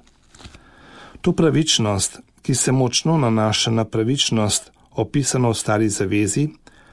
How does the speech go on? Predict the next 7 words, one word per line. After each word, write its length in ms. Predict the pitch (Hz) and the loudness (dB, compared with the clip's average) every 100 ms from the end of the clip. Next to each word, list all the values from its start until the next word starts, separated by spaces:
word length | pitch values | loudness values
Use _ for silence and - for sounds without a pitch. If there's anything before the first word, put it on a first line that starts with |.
| - - | -20 -4
prepoznavamo 840 | - 160 180 127 120 117 120 120 113 | 0 2 2 2 2 2 4 2 2
v 140 | 107 | 2
Jožefovem 640 | 107 113 120 123 135 131 131 | 4 2 2 0 2 2 2
življenju 600 | 135 113 113 120 120 117 117 - _ | 2 2 4 4 4 2 -2 -10 _
in 160 | - 123 | 0 2
njegovih 560 | 131 - 113 123 117 | 2 0 0 0 0
odločitvah. 680 | 117 127 127 - 85 87 87 | -2 -2 -2 -2 -2 -4 -4